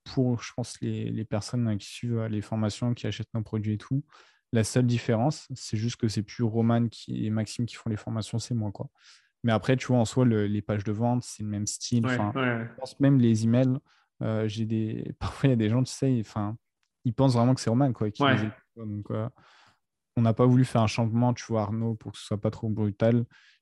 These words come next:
Speaker 1: Et non, je pense que ça fonctionne plutôt bien. Alors, forcément, après, il y a, il y a moins de chiffres, euh, parce qu'il y a moins de leads, quoi.
Speaker 2: Mm, mm,
Speaker 1: Et
Speaker 2: mm.
Speaker 1: puis aussi parce que le marché de la formation, euh, commence à, à décliner un petit peu, quoi.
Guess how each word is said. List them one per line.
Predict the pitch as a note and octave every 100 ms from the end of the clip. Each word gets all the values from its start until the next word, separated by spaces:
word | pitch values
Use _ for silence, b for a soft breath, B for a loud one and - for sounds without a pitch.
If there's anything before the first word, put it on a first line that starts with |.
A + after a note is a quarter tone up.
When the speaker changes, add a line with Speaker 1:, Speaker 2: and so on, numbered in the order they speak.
| -
Speaker 1:
Et | A2 G#2 G#2+ G#2+ -
non, | - A2 A#2 C#3+
je | D#3
pense | - E3
que |
ça | B2+
fonctionne | G#2+ A2+ - A2+
plutôt | - -
bien. | C3 D3+
Alors, | A2+
forcément, | - A2 - B2 A#2+
après, | A2 - C3
il | A#2+
y |
a, | G#2+ A2+
il |
y | A2
a |
moins | G#2+ G#2
de | G2+
chiffres, | - C3+ - _ _ b b b _ -
euh, | A1+ A1 -
parce | - -
qu'il | -
y | A2+
a |
moins | A2 A2
de | G#2+
leads, | C3 -
quoi. | - B2 D#3 -
Speaker 2:
Mm, | C3
mm, | A#2+ A2+
Speaker 1:
Et |
Speaker 2:
mm. | B2
Speaker 1:
puis | - A#2+ -
aussi | - A#2
parce | A2+ G2+
que | A2
le |
marché | G#2+ G#2 A2+
de |
la | G#2+ G2
formation, | - A2 G2+ - A#2 A#2 A#2
euh, | G#2+ G#2+ A2+ B2
commence | - A2 A2 A2+ -
à, | A2 A2 - -
à | A2
décliner | A2 A2 - A2+
un | A2
petit | G#2+ -
peu, | G#2+
quoi. | -